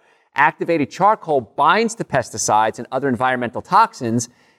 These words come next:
and then, uh, the, it ushers them out through the intestines to be purged out of the body. You can also supplement with molasses. After, uh, after using activated charcoal,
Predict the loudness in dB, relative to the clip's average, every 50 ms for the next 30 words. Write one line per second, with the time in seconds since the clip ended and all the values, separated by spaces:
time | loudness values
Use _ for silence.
0 | _ _ 0 2 2 2 2 0 -4 -4 -2 -2 0 0 0 -2 -2 -2 -2 -2
1 | -2 -2 -4 -2 2 2 2 2 0 -2 -4 -2 -2 -4 -4 -4 -2 -2 -2 -2
2 | -4 -4 -2 0 0 0 0 0 0 0 0 0 -2 -4 -2 -2 -2 -4 -6 -8
3 | -6 -6 -6 -6 -4 -2 -2 -2 -2 -2 -2 -2 -2 -2 2 2 4 2 2 -2
4 | -8 _ _ _ _ _ _ _ _ -4 -4 0 2 2 2 2 2 0 -4 -2
5 | -2 -2 -2 -2 -4 -4 -2 -2 -2 -2 -2 0 2 2 2 2 0 -2 -8 -14
6 | -16 -20 -20 _ _ _ _ _ _ _ _ _ _ _ _ _ _ 0 2 2
7 | 2 0 0 0 0 0 -2 -2 -4 -4 -4 -4 -2 -2 -2 -2 -2 -2 0 2
8 | 2 2 2 2 0 0 -2 -2 -2 -2 -2 -2 -2 -2 -2 0 0 0 0 0
9 | 0 0 0 0 0 2 2 4 4 2 0 -2 _